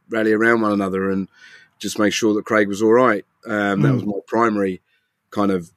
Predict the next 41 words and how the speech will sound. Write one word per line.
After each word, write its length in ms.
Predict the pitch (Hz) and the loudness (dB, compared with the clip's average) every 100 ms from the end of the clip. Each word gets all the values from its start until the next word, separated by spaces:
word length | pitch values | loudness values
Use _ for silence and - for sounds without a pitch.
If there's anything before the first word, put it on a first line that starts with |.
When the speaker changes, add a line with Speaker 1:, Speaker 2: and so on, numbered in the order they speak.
| - | -4
Speaker 1:
thought 260 | 117 110 | 0 0
process. 500 | - 107 104 110 110 | 2 0 2 0 0
And 160 | 110 110 | -2 0
then 100 | 110 | 0
my 120 | 110 | 0
secondary 480 | 107 123 - 104 101 | 0 -2 -2 -2 -4
process 680 | - - 107 101 113 104 113 | -2 -2 0 0 -2 0 0
was, 260 | 110 104 - - - - | 0 -2 -10 -20 -20 0
how 100 | 120 | 2
do 60 | 110 | 2
we 100 | 104 | 0
turn 300 | - 110 107 | 0 0 2
this 180 | 107 | 0
from 380 | - 113 101 98 - _ _ _ | 0 0 0 -4 -10 _ _ _
being 440 | - 113 107 104 104 - | 2 2 2 -2 -6 -6
a 100 | 113 | -4
bit 160 | 107 | -2
of 80 | 104 | -2
a 40 | 101 | -2
shitstorm 680 | - 117 - 113 110 110 | -2 -2 -2 0 0 0
into 300 | 117 110 - | -2 -4 0
a 100 | 113 | 0
really 300 | 110 117 110 | 2 2 2
good 160 | 107 113 | 0 -2
adventure? 520 | 107 123 131 - 92 - _ _ _ - | 0 0 -2 -8 -12 -16 _ _ _ -6
Um, 420 | 107 107 104 117 | 0 2 2 0
Speaker 2:
Mm. 40 | - | -4
Speaker 1:
and 180 | 110 107 | -6 -2
we 140 | 107 | 0
were 300 | 107 110 107 | 2 2 0
fortunate 440 | - 113 98 110 113 | -2 -4 -4 -6 -6
enough 140 | 110 | -6
to 80 | 104 | -2
do 220 | 107 123 | 2 2
that, 260 | 107 98 92 | 2 -4 -6
which 240 | 107 - | -10 -8
kind 200 | - 113 | -4 -2
of 180 | 107 92 _ _ _ _ _ _ _ | -2 -4 _ _ _ _ _ _ _
gave 180 | 120 120 | 2 2
us 140 | 113 - | 2 0
those, 400 | 110 104 - | 0 0 -4